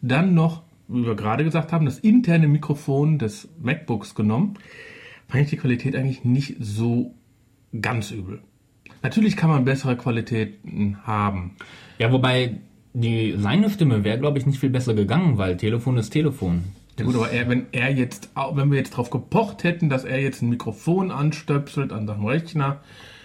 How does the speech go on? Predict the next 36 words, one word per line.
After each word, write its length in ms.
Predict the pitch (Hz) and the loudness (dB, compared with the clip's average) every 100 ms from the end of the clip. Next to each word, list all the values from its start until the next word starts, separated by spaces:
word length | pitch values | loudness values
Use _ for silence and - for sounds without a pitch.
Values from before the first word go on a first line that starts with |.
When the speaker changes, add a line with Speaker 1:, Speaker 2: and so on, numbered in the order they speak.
| - - - - - _ | -20 -20 -20 -20 -20 _
Speaker 1:
dann 160 | - 147 | 0 4
hätten 220 | 160 170 | 4 6
wir 80 | 151 | 4
vielleicht 360 | 147 139 135 - | 4 0 0 0
kein 140 | 151 | 2
Interview 320 | 110 101 95 | 2 0 -4
gehabt. 340 | 90 85 - - _ _ _ _ _ _ | -4 -8 -12 -20 _ _ _ _ _ _
Speaker 2:
Ich 140 | 110 | 2
wollte 140 | 110 107 | 2 4
grad 160 | 104 | 2
sagen, 460 | 104 123 110 98 95 | 4 2 4 2 2
also 540 | 104 101 104 101 95 82 - | 2 4 4 4 2 -4 -10
dann 520 | 101 90 92 85 73 | -4 -2 0 -2 -2
Speaker 1:
Habe 140 | 117 135 | 0 2
ich 100 | 160 | 4
lieber 180 | 165 | 4
ein 100 | 175 | 4
Telefoninterview. 840 | 165 147 120 123 104 101 95 92 - - - | 4 2 2 0 0 0 -4 -6 -8 -10 2
Speaker 2:
Nee, 120 | 143 | 6
Speaker 1:
Und 80 | 156 | 6
Speaker 2:
da 80 | 196 | 6
Speaker 1:
der 120 | 117 | 2
Speaker 2:
muss 120 | 113 | 4
man 100 | 127 | 4
sich 140 | 269 | 6
ja 80 | 175 | 6
auch 40 | 135 | 4
Speaker 1:
Inhalt 160 | 113 | 4
Speaker 2:
nach 60 | 104 | 4
den 200 | 110 101 | 2 4
Wünschen 400 | 117 120 104 101 | 2 4 4 4
des, 340 | 98 101 - | 6 4 2
des, 260 | 101 90 - | -2 -4 -6
des 540 | - - - - - - | -8 -8 -10 -16 -20 -6
Interviewpartners 1000 | 101 101 95 135 - 85 - 82 - - - | -4 -2 0 -2 -2 -6 -4 -6 -6 -20 -14
richten. 360 | - - - | -12 -10 -10